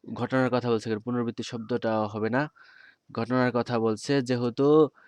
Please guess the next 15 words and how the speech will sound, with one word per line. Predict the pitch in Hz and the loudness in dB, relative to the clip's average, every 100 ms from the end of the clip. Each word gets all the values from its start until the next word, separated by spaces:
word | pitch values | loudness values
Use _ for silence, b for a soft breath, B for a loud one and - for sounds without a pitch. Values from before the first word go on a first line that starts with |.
| b - | b -4
এই | 131 | -2
সংগ্রাম | - 135 131 127 127 135 147 | 0 0 0 4 6 6 4
সারা | 143 - 123 120 120 | 0 0 0 2 2
দেশের | 117 123 | -2 -4
মানুষের | 113 110 110 - 110 b b b - | -4 -4 -4 -4 -6 b b b -10
চেতনা | 120 120 | -2 -2
সঞ্চার | - 117 110 123 117 110 _ | -2 -4 -2 2 2 0 _
হয়েছিল, | - 113 - 127 135 | -4 -2 -2 0 0
তাই | 120 113 | 2 0
এটি | 110 120 | 0 -4
চলমান | 107 110 110 117 117 | -4 -4 -2 -2 -4
আন্দোলন | 107 101 107 101 | -6 -6 -8 -8
হিসেবে | 95 104 135 135 _ _ _ | -10 -4 -4 -4 _ _ _
দেখা | 101 98 98 101 | -6 -6 -4 -6
হচ্ছে। | 101 - - 101 | -6 -6 -6 -6